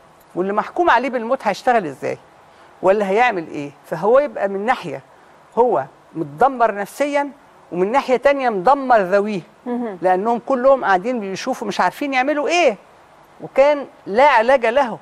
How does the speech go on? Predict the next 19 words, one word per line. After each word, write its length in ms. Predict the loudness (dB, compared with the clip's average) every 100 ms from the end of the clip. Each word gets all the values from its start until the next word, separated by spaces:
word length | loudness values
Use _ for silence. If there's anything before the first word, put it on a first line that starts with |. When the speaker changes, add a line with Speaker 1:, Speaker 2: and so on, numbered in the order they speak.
| -10
Speaker 1:
الفيروس 420 | -4 0 0 -2
سي. 280 | -10 -10 -10 -12 -20 -20 -10
إحنا 240 | -6 -2 -2
النهاردة 560 | 0 2 2 2 0 0 -10 _ _ -12
مش 280 | -8 -8 -4
بس 380 | 0 0 -2 -6
أنجزنا 560 | -4 0 2 0 -4
في 160 | -8 -2
مصر 280 | -4 -4 -20 _ -20 -20 -20 -10
بفضل 360 | -4 0 0 0
هذا 300 | 0 0 -2
ال-، 180 | -4 -8
ال-، 300 | -10 -10 -2
هذه 320 | -2 -2 -8
القيادة 420 | -6 -2 0 0
اللي 140 | -4
موجودة 340 | -4 -6 -2 -2
عندنا 320 | -2 -4 -4
النهاردة، 480 | -2 0 0 0